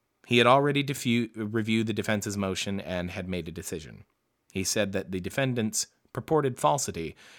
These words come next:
had prevented the Department of Education from checking on his children's well-being and taking them to a proper school. "And as a result," said Judge Schwartz, "that's what's been described as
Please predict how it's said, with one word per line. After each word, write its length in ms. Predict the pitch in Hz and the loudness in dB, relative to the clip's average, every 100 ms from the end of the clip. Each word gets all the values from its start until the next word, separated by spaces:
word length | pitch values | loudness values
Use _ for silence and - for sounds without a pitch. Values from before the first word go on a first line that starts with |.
| - | -4
had 200 | 92 92 | -2 0
prevented 420 | 113 127 151 120 | -2 0 0 0
the 60 | 104 | -2
Department 440 | 101 117 104 95 | -2 0 0 0
of 80 | 90 | -2
Education 560 | 90 104 110 110 95 | -4 -4 -4 -4 -6
from 140 | 90 92 | -8 -6
checking 360 | - 143 135 | -2 -2 0
on 120 | 117 104 | 0 -2
his 100 | - | -2
children's 440 | - 104 98 90 | -2 -2 -2 -2
well-being 600 | 98 101 101 123 104 98 | 0 0 0 0 0 -2
and 120 | 98 | -4
taking 340 | 92 135 127 117 | -2 -2 -2 -2
them 160 | 101 | -2
to 140 | 95 95 | -2 -4
a 40 | |
proper 340 | - 107 - | 0 -2 0
school. 480 | 87 - 110 76 65 - - - - - - - | -6 -2 -4 -4 -8 -16 -18 -16 -16 -18 -20 -8
"And 160 | - 160 | 0 2
as 160 | 175 | 4
a 60 | 135 | 2
result," 540 | 123 113 156 131 - - _ _ | 0 4 4 4 0 -10 _ _
said 260 | - 104 87 | -4 -4 -2
Judge 280 | 98 90 82 | 0 -2 -2
Schwartz, 500 | 98 98 101 - - _ | -2 0 -2 -6 -10 _
"that's 340 | 117 151 156 - | 2 4 4 0
what's 260 | 143 120 | -2 -2
been 200 | 123 120 | 0 0
described 600 | 110 104 - 135 127 107 - | 2 0 2 4 4 2 0
as 300 | 98 95 | -2 -4